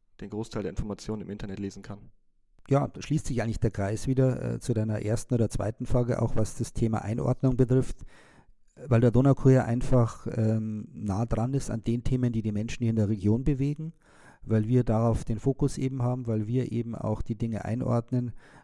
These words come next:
Speaker 2: weil wir auch so gewichten für unsere Verhältnisse und das auch so sehen, was eben für unseren Leser hier in der Region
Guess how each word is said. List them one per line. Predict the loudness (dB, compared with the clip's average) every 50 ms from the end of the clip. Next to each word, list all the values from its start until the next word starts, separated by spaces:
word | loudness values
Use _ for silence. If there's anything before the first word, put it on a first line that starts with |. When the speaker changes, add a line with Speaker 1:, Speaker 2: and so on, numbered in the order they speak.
| -4 0
Speaker 2:
weil | 2 2 2 2
wir | 4 4 2 4 4
auch | 4 4 4
so | 4 6 6 6 6
gewichten | 6 4 4 2 0 0 -4 -4 -6 -4
für | -2 0 0
unsere | 0 0 0 2 0 0
Verhältnisse | 2 2 2 2 0 0 -2 -4 -2 -2 -4
und | -4 -2
das | -4 -6 -6
auch | -4 -6 -6 -4
so | -2 -4 -4
sehen, | -2 -2 -2 -2 -2 -2 0
was | 0 -2 -2 0
eben | -4 -4 -4 -2
für | -2 -2
unseren | -2 -2 -2 -2 -2 -2 -2
Leser | 0 0 0 0 2 0
hier | 2 2 2
in | 2 0
der | 0 0
Region | -2 -2 0 2 2 2 0 -2